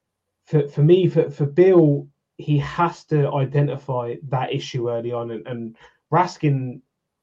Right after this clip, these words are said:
having fatigue or not is, is by the by. Like, you, you risk the player in this game. This is, this is the one. This is the game. You, you have to win this game. So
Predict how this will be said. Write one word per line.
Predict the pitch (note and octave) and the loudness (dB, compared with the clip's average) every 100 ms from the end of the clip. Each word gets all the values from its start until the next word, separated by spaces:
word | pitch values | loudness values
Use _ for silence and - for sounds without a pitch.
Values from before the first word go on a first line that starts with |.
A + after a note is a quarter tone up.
| _ _ _ - | _ _ _ -6
having | D3 C3+ B2 | -4 -2 -6
fatigue | C3 - D3 C3 B2 | -12 -4 -2 -2 -6
or | |
not | A#2+ B2 A#2+ - _ - | -8 -6 -6 -10 _ -8
is, | A#2 G2 _ | -6 -8 _
is | A#2+ A2+ _ _ _ _ _ | -10 -10 _ _ _ _ _
by | C3 B2 | -4 -4
the | |
by. | G#2 C3 G#2 | -2 -4 -4
Like, | G#2+ A2 _ _ _ - | -6 -10 _ _ _ -10
you, | C#3 - _ _ | -10 -10 _ _
you | D3 C3+ | -2 4
risk | C#3+ D#3+ - | 6 4 2
the | C#3+ | 0
player | D3 D3 A#2+ | 2 2 0
in | A#2+ | -4
this | B2+ | -6
game. | C#3+ C3 | -6 -2
This | C#3 D#3 | -2 -2
is, | C#3+ | 2
this | D#3 G3 D#3 | 2 2 0
is | |
the | C#3+ | 2
one. | D3+ A#2+ | 2 2
This | C3+ D3+ | 0 -2
is | D3 | -4
the | C#3+ | -2
game. | C#3 B2 - | -2 -2 -8
You, | B2+ | -10
you | C3 C#3+ | -6 -4
have | - F3 - | -2 -4 0
to | |
win | D3 E3+ | 2 2
this | B2 - | 0 -4
game. | D#3 C3 - _ _ _ | -4 -4 -8 _ _ _
So | - D#3+ C3+ | -4 2 2